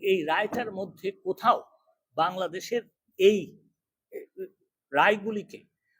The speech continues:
আপনার সমালোচনা করা হয় নাই। আ-, তাদের প্রিন্সিপলস কিছু আছে, এই মানহানির মামলায় যেই সব প্রিন্সিপলস তারা ফলো করেন, সেই সব প্রিন-, প্রিন্সিপলসের সম্পূর্ণ আলাপ আলোচনা করা হয়েছে।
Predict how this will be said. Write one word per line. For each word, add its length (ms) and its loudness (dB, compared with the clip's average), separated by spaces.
আপনার 340 0
সমালোচনা 680 -6
করা 300 -4
হয় 240 -4
নাই। 240 -8
আ-, 220 2
তাদের 340 8
প্রিন্সিপলস 680 0
কিছু 300 -2
আছে, 280 0
এই 220 -2
মানহানির 600 0
মামলায় 460 -2
যেই 220 -2
সব 180 -8
প্রিন্সিপলস 640 -8
তারা 180 2
ফলো 280 4
করেন, 320 -10
সেই 200 2
সব 180 -10
প্রিন-, 280 -2
প্রিন্সিপলসের 680 -6
সম্পূর্ণ 600 0
আলাপ 320 2
আলোচনা 380 -6
করা 260 -2
হয়েছে। 340 -12